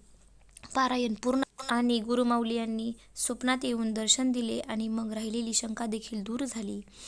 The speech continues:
आता सेवा सुरू असताना याच काळात मला जनकल्याण योजनेची माहिती मिळाली.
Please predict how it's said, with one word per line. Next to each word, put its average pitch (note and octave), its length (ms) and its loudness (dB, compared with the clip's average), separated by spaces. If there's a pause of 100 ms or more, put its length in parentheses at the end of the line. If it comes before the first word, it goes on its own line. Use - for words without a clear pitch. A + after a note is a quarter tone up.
(220)
आता B3 240 0
सेवा A#3+ 320 0
सुरू A#3 240 -2
असताना A3 440 -2
याच A#3 320 0
काळात A3 380 4
मला A3 280 0 (360)
जनकल्याण B3+ 540 4
योजनेची A3 440 0
माहिती A3 360 0
मिळाली. A3 420 0